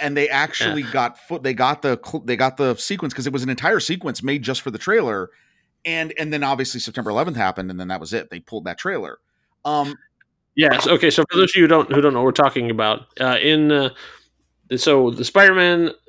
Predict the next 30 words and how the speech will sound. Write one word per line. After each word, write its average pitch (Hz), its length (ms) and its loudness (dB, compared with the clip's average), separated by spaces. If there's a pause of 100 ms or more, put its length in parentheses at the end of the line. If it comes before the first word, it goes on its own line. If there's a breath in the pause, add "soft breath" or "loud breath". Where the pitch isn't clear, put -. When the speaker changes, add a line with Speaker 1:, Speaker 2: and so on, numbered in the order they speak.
(140)
Speaker 2:
the 123 200 -4
Sam 156 220 2
Raimi 147 220 4
directed 131 260 0
Spider-Man 117 400 0
starring 113 380 -4
Tobey 120 200 -2
Maguire 113 480 0
was, 120 480 -2
uh, 113 360 -2
scheduled 135 360 0
to - 40 -4
come 143 120 0
out 131 120 2
in 120 220 0
May 127 220 4
of 123 100 0
two 135 140 0
thousand 123 340 0
and 110 220 -4
two. - 400 -4 (260 loud breath)
And 117 100 -2
so 131 220 4
they 123 220 2
had 120 260 -2 (140)
put 180 160 0
together 135 500 2
a 117 160 -2
teaser 180 400 0
trailer, 110 560 0